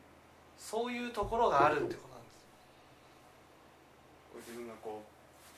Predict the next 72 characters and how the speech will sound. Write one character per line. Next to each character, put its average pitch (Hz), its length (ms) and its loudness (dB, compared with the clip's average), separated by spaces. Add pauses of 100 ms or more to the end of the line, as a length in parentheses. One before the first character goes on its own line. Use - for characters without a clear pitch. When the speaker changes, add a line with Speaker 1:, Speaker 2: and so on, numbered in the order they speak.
(760)
Speaker 2:
う 120 120 -18
抱 127 160 -6
い 117 60 -6
て - 80 -16
る - 80 -14
感 107 240 -12
情 98 140 -10
が 95 80 -6
あ 95 40 -6
る 92 60 -8
わ - 60 -16 (100)
け - 60 -16
で - 60 -18
す - 60 -20
よ - 80 -20
ね。 - 60 -14
Speaker 1:
そ 185 140 10
う 151 60 4
そ 151 200 2
う 127 40 0
そ - 140 -6
う 127 40 -6
そ - 200 -12
う 120 40 -12
そ - 180 -14
う - 40 -16
そ - 160 -16 (680)
う。 165 40 -8
何 277 260 12
で 349 100 4
も 240 180 6
そ 202 160 0
つ 254 160 -6
な 302 120 4
く 240 140 -4
こ 190 200 4
な 208 120 8
し - 120 -6
て 208 180 2 (100)
間 165 140 6
違 240 300 2
い - 20 6
を 170 80 4
犯 180 180 -2
さ 247 140 -2
な 240 140 2
い 180 180 0
人 202 300 -4
間 220 200 0
じ 220 80 -2
ゃ 208 60 2
な 175 140 2
い 143 80 -4
と - 340 4 (800)
尊 262 400 0
敬 262 240 2
し 226 180 0
な 220 160 10
い 220 80 4
っ 220 40 -8 (420)
て 135 60 -12
い 123 80 -12
う - 680 -12 (580)
と - 100 -6
こ 190 180 6
ろ 185 100 10
が - 120 0
あ 131 40 0
る 131 60 -4
ん - 20 -10
で - 60 -14
す。 - 180 -20